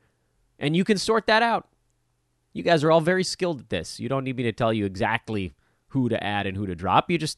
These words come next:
you know, size it up. They're all kind of similar, I don't know, upside. Not really. McDaniel's probably the most interesting in terms of the,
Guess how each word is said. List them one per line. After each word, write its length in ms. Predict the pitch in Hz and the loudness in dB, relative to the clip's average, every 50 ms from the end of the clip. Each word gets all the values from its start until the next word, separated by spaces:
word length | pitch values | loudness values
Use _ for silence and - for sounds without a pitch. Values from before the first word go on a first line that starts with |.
| _ _ | _ _
you 100 | - 160 | -4 -2
know, 240 | 147 135 147 160 147 - _ | 0 0 -2 -4 -8 -16 _
size 500 | - - - - - 135 143 165 175 160 | -10 -6 -2 0 0 2 2 2 2 2
it 60 | 190 | 2
up. 140 | 220 - - | 0 0 2
They're 100 | 143 156 | 2 4
all 140 | 190 214 - | 4 2 2
kind 260 | - - 175 196 196 | 0 -2 -2 -2 0
of 120 | 139 117 | -2 -2
similar, 580 | - - - - 165 170 160 151 147 143 131 117 - _ _ _ _ _ _ _ _ _ _ _ _ _ _ _ _ _ - | -4 -6 -6 -4 -2 -2 0 0 0 0 -2 -4 -8 _ _ _ _ _ _ _ _ _ _ _ _ _ _ _ _ _ -16
I 40 | - | -14
don't 100 | 71 80 | -12 -12
know, 80 | 76 - - | -12 -12 -12
upside. 600 | - 95 101 - - - 107 98 101 110 117 104 | -10 -8 -8 -8 -8 -4 -2 0 0 0 0 0
Not 200 | 120 135 107 90 | 0 -2 -2 -2
really. 420 | 92 104 107 95 85 85 90 95 - _ _ _ _ _ _ _ - | -2 -4 -4 -4 -4 -6 -8 -10 -12 _ _ _ _ _ _ _ -14
McDaniel's 500 | - 95 - 123 120 117 113 110 101 - | -14 -8 -4 -2 -2 0 0 -2 -6 -8
probably 320 | - - 98 92 92 95 90 | -6 -6 -6 -4 -4 -4 -6
the 80 | 87 | -6
most 260 | 82 92 92 92 - - | -6 -6 -8 -8 -8 -10
interesting 460 | 101 - 101 95 - 104 101 95 92 | -10 -10 -10 -10 -10 -10 -8 -8 -8
in 100 | 87 85 | -10 -8
terms 240 | - 104 95 87 90 | -8 -8 -8 -8 -10
of 160 | 85 69 71 | -12 -10 -10
the, 180 | 82 82 80 | -10 -10 -10